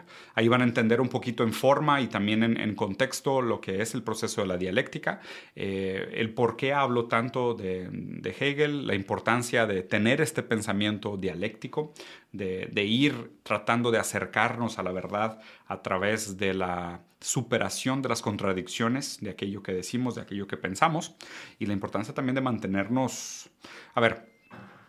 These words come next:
que algo que creo que, que sí se cayó de Hegel con el tiempo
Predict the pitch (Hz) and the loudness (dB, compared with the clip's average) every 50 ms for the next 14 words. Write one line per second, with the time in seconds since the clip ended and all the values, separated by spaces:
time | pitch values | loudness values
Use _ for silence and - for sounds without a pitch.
0 | - - - - - 147 147 156 160 190 185 180 160 - 151 156 156 - 143 - | -4 -4 -4 0 2 4 4 4 4 2 0 0 2 2 2 2 2 0 -8 -8
1 | - - - - 131 147 156 - - - - 123 113 - - 113 98 101 98 95 | -6 -4 -2 0 0 0 0 -2 -4 -6 -4 -4 -6 -2 -2 0 0 0 2 2
2 | 110 117 120 117 117 - - _ _ - 101 101 104 101 - 110 104 101 113 113 | 4 4 4 4 0 -4 -16 _ _ -10 -8 -8 -8 -6 -4 -4 -2 -2 -2 -4
3 | 110 - 104 98 95 95 - 110 107 107 - 143 151 - - | -2 -4 -4 -4 -4 -2 0 0 0 0 0 -4 -6 -8 -8